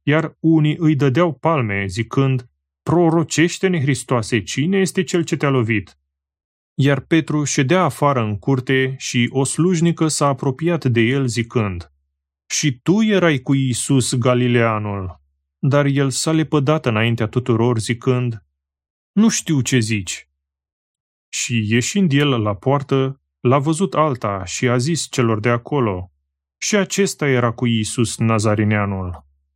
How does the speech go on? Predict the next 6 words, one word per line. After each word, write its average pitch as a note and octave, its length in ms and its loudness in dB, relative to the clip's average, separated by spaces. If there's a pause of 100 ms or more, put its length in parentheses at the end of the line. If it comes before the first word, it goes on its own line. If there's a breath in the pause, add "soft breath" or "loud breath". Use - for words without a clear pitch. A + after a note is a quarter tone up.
(380)
Și A2 360 -4
iarăși A#2+ 380 0
s-a B2+ 160 2
lepădat B2 500 2
cu - 140 -4
jurământ: C3 720 2